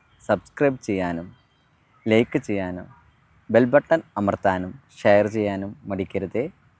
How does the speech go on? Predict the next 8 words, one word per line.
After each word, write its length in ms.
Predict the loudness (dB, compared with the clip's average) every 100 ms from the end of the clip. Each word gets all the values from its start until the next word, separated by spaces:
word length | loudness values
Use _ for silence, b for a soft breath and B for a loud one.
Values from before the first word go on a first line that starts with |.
| _
നമുക്ക് 380 | -4 -4 -4 -8 -12 _ -14
ശ്ലോകത്തിലേക്ക് 720 | -2 -2 -2 -6 -6 -6 -8
കടക്കാം. 420 | -8 -8 -10 -14 -12 -12 -10 -12 -12 -14 0
ആംഗികം. 640 | 2 4 0 -4 -4 -6 -8 -18 -20 -18 -2
ആംഗികം 540 | 0 0 -4 -6 -8 -6
എന്ന് 160 | -6 -4
പറഞ്ഞാൽ 420 | -4 -6 -6 -8 -10 -4
ശരീരം, 580 | -2 -2 -4 -4 -6